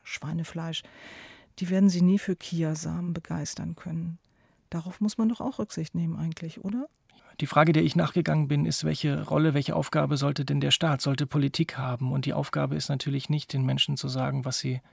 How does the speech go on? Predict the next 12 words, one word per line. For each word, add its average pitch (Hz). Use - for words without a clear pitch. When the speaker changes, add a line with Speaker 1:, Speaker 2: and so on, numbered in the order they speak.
Speaker 2:
essen 127
sollen. 135
Ähm, -
die 151
Aufgabe 147
des 135
Staates 139
ist, -
Dinge 139
möglich 139
zu -
machen. 127